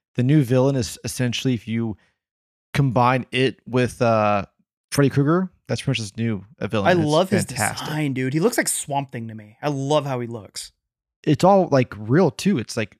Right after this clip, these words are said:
Speaker 1: actual
Speaker 2: Prosthetics? There's a
Speaker 1: Yeah.
Speaker 2: video of the dude getting the makeup put on. It's crazy.
Speaker 1: Sick, dude. It looks really, really good. Um, I also watched Jurassic World, which we reviewed.
Speaker 2: Yes, with Derek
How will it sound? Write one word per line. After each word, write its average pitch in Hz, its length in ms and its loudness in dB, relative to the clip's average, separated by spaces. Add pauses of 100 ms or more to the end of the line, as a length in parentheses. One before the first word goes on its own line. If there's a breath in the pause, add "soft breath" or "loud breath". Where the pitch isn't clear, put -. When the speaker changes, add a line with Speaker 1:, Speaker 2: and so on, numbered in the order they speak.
(100)
Speaker 1:
actual - 400 2
Speaker 2:
Prosthetics? 185 420 4 (260 soft breath)
There's 180 180 2
a 185 60 8
Speaker 1:
Yeah. 196 100 6
Speaker 2:
video 294 340 6
of 160 120 2
the 160 80 0
dude 156 320 0
getting 175 260 2
the 160 60 4
makeup 208 340 -2
put 135 120 -4
on. 123 180 -4
It's 127 120 -10
crazy. 214 680 -6
Speaker 1:
Sick, - 720 -2
dude. 104 240 -12
It 139 120 -4
looks 151 220 -4
really, 135 300 2
really 107 180 0
good. 101 300 -10 (580)
Um, 113 540 2 (920)
I 117 200 0
also 131 280 2
watched 131 240 0
Jurassic 131 300 0
World, 202 400 -2
which - 200 -4
we 127 100 0
reviewed. 127 380 -4 (460)
Speaker 2:
Yes, 160 280 -4
with 135 220 -4
Derek 165 440 0